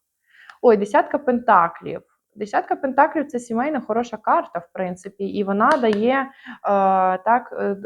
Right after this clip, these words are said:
дохід, дає гроші, м, дає сімейну підтримку. Тут, можливо, в сім'ї ви якісь ви таємниці можете навіть розкрити. Може, вам діти ваші розкриють якісь таємниці, про щось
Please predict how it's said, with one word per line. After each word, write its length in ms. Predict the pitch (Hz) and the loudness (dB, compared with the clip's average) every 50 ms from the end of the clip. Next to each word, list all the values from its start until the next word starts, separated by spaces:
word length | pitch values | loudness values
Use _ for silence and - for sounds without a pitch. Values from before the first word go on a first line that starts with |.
| - | -2
дохід, 640 | 202 208 208 208 - - 330 370 370 - - - _ _ | 0 0 0 0 -2 -2 0 0 0 -2 -6 -20 _ _
дає 280 | 196 202 202 196 202 | -6 -4 -2 0 0
гроші, 720 | 190 175 190 214 247 302 359 359 - - - 262 247 240 233 240 _ _ - _ _ _ _ 202 | 0 0 2 2 4 4 4 2 0 -4 -8 -6 -6 -4 -6 -6 _ _ -20 _ _ _ _ -6
м, 640 | 208 214 208 208 208 202 202 202 196 196 196 196 | -4 -2 -2 -2 -2 0 0 0 0 0 0 0
дає 500 | 196 202 202 208 226 233 214 196 - - 190 | 0 0 2 2 2 2 2 2 0 -2 -6
сімейну 580 | - - - 202 208 226 262 320 359 339 320 | -12 -8 -4 -2 0 2 2 2 0 -2 -2
підтримку. 800 | 285 - 277 285 - 262 262 262 254 254 247 247 - 240 240 233 | -4 -6 -10 -10 -6 -2 -2 -2 -2 -2 -4 -6 -4 -4 -4 -2
Тут, 180 | 240 254 247 240 | -4 -4 -4 -2
можливо, 340 | 233 220 220 233 233 208 | -2 0 0 0 0 0
в 80 | 202 202 | -2 -4
сім'ї 420 | - - 208 202 202 196 240 339 | -8 -6 -4 -2 -2 0 2 2
ви 80 | 370 330 | 2 2
якісь 320 | 254 - - 220 202 - | 2 0 -4 -8 -12 -8
ви 100 | 196 196 | -6 -8
таємниці 600 | 196 - 202 202 196 190 190 196 240 285 285 - 240 | -6 -4 -2 -2 -2 0 0 -2 -2 -4 -4 -4 -2
можете 360 | 220 208 190 190 180 - 180 | -2 -2 -2 -4 -8 -8 -4
навіть 320 | 180 175 170 175 170 - | -2 -2 -2 -4 -6 -8
розкрити. 640 | 175 170 175 - _ _ - 180 170 160 160 - 180 | -8 -10 -10 -10 _ _ -8 -6 -4 -6 -6 -6 -4
Може, 220 | 185 208 202 208 | -4 -2 -2 0
вам 220 | 202 202 196 190 180 | 0 0 0 0 0
діти 300 | 202 269 330 330 262 214 | 0 0 0 0 0 0
ваші 280 | 202 196 196 - 185 | 0 0 -2 -4 -8
розкриють 520 | 180 180 - _ - - 180 175 175 - _ | -10 -10 -12 _ -10 -8 -8 -8 -8 -12 _
якісь 240 | _ - 175 - | _ -20 -20 -16
таємниці, 480 | _ 170 175 170 175 185 208 208 - 196 | _ -8 -6 -4 -4 -4 -4 -6 -8 -12
про 160 | 202 - 180 | -14 -14 -14
щось 240 | - - 208 214 - | -8 -8 -8 -8 -8